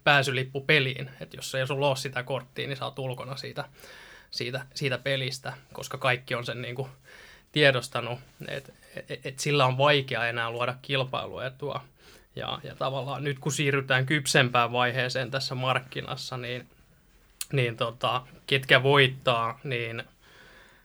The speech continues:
ehkä jos aiemmin kilpailuetu on tullut siitä, ketkä saa haalittua resursseja, jotka pystyy rekrytoimaan, niin mä näkisin, että tulevaisuudessa ne on ne yhtiöt, joilla on asiakkaat, joilla, joilla on, on, on niinku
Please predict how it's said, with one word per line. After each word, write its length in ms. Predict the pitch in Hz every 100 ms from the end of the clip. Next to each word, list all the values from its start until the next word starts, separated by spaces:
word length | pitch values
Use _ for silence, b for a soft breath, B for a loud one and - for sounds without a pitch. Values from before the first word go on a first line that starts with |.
| B _ _
ehkä 200 | 131 - -
jos 120 | 135
aiemmin 460 | 143 156 147 135
kilpailuetu 600 | 131 139 131 127 123 123
on 80 | 120
tullut 200 | 113 120
siitä, 280 | - 135 123
ketkä 260 | 120 - 131
saa 180 | 135
haalittua 480 | 120 123 120 - 120
resursseja, 760 | 127 175 170 139 131 135 120 120 139 - 147
jotka 340 | 123 127 120 -
pystyy 300 | - 135 123
rekrytoimaan, 840 | 123 180 175 135 135 120 117 117 117
niin 80 | 117
mä 80 |
näkisin, 260 | 117 117 123
että 120 | 123
tulevaisuudessa 1000 | 147 135 123 117 110 113 113 - - 117 - B B B _
ne 100 | 120
on 100 | 123
ne 100 | 117
yhtiöt, 420 | 117 - 120 110
joilla 220 | 117 120
on 80 | 123
asiakkaat, 840 | 131 117 120 120 - - - - - b -
joilla, 360 | - - - 131 -
joilla 300 | 160 - 117
on, 140 | 117 135
on, 160 | 143 -
on 160 | 147
niinku 220 | 127 143